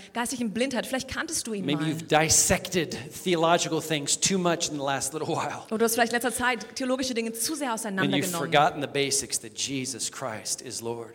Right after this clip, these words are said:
Speaker 1: Und hast diese Grundlagen vergessen, dass Jesus Christus Herr ist.
Speaker 2: Or maybe you've never known him.
Speaker 1: Oder du hast ihn vielleicht noch nie gekannt.
Speaker 2: And he wants to res-, re-, just restore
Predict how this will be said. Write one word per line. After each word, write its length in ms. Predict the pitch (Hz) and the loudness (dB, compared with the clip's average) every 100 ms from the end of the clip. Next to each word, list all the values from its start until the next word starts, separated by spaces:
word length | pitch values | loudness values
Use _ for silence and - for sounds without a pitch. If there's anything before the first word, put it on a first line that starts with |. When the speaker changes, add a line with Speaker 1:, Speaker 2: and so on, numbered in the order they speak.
| - | -6
Speaker 1:
Und 120 | 220 | -4
hast 100 | 220 | -2
diese 180 | 214 214 | -2 -2
Grundlagen 640 | 220 247 254 220 196 208 | 0 -2 -2 -2 -4 -6
vergessen, 460 | - 214 226 - 202 | -6 -6 -4 -4 -6
dass 120 | 196 | -4
Jesus 280 | 220 214 - | -2 -2 -4
Christus 400 | - 226 202 - | -4 -4 -4 -4
Herr 260 | 220 220 180 | -2 -2 -4
ist. 260 | 165 - - | -10 -12 -10
Speaker 2:
Or 60 | |
maybe 220 | 123 127 | -8 -6
you've 200 | 123 120 | -6 -8
never 240 | 120 131 143 | -8 -6 -6
known 260 | 139 143 | -6 -8
him. 120 | 135 101 - _ 214 | -10 -14 -20 _ -2
Speaker 1:
Oder 120 | 214 | 0
du 80 | 226 | 0
hast 100 | 226 | -2
ihn 80 | |
vielleicht 200 | 220 220 | -4 -4
noch 120 | 226 214 | -4 -2
nie 140 | 220 | -2
gekannt. 480 | 220 - 185 170 - | -2 -4 -8 -8 -12
Speaker 2:
And 100 | 107 | -12
he 60 | 120 | -8
wants 240 | 120 123 | -6 -6
to 80 | - | -8
res-, 500 | 113 - - 120 - | -6 -2 -2 -4 -12
re-, 140 | 139 131 | -12 -12
just 240 | 123 127 - | -8 -8 -8
restore 600 | 117 - - 147 143 | -4 -4 -2 -4 -6